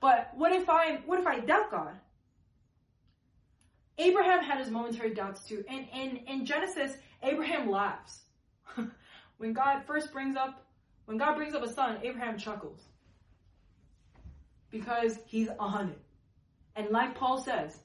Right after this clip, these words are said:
to borrow the words of Apostle Paul, he was as good as dead. Right? So he chuckles. Abraham had his doubts as well.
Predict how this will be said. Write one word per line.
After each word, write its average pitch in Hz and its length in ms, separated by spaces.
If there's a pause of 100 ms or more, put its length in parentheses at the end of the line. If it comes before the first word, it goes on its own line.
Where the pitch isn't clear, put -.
(140)
to 220 80
borrow 262 360
the 269 80
words 233 420
of 202 100
Apostle 190 360
Paul, - 400
he 233 160
was 220 120
as 208 120
good 190 180
as 180 80
dead. 151 260 (1400)
Right? 175 220 (840)
So 226 100
he 247 180
chuckles. 277 420 (720)
Abraham 370 460
had 330 220
his 285 120
doubts 254 340
as 208 100
well. 196 280